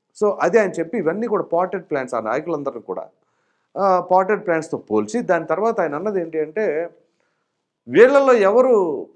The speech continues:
లేరు బెటర్ అంటే సాధారణంగా మన ముందు కనుక ఓట్లు వేయమని చెప్పేసి ఒక పది మంది అభ్యర్థులు ఉంటే నోటాకేస్తాం చూసారా, అట్లా ఈయన నోటాకేశాడు.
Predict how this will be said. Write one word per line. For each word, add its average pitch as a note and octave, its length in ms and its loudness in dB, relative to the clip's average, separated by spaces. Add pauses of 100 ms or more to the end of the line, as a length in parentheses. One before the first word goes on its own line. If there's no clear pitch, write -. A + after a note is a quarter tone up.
(380)
లేరు F3 440 2
బెటర్ B2+ 300 -2
అంటే D#3 500 -2
సాధారణంగా F3 500 -2
మన D3+ 180 -4
ముందు E3 360 -2
కనుక C#3 180 -4
ఓట్లు D#3+ 360 -2
వేయమని D3 260 -6
చెప్పేసి C#3+ 220 -12
ఒక C3+ 80 -12
పది C#3 120 -2
మంది D#3+ 160 -8
అభ్యర్థులు D3+ 400 -6
ఉంటే C3+ 440 -4 (320)
నోటాకేస్తాం D3+ 680 -2
చూసారా, C3+ 420 -6 (360)
అట్లా G3 240 0
ఈయన D#3+ 200 0
నోటాకేశాడు. D#3+ 640 -6